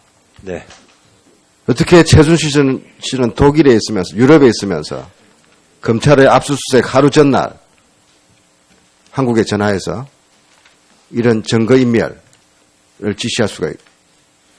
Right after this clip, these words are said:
Speaker 2: 있겠습니까? 오랜 검찰 생활을 하셨지 않습니까? 이상하지 않습니까?
Speaker 1: 제가 보기에는 그렇습니다. 이게 그 당시에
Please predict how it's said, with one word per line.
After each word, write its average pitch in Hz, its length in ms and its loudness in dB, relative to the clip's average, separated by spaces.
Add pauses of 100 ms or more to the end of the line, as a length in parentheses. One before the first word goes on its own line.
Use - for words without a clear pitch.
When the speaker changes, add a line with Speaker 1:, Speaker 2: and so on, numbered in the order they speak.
(200)
Speaker 2:
있겠습니까? 95 500 -12
오랜 131 380 2 (840)
검찰 120 320 0
생활을 117 260 0
하셨지 101 260 -6
않습니까? - 360 -14 (220)
이상하지 135 420 0
않습니까? 123 520 -6 (360)
Speaker 1:
제가 120 220 -8
보기에는 120 400 -8
그렇습니다. 80 580 -18 (240)
이게 110 220 -12 (520)
그 98 360 -14
당시에 104 720 -10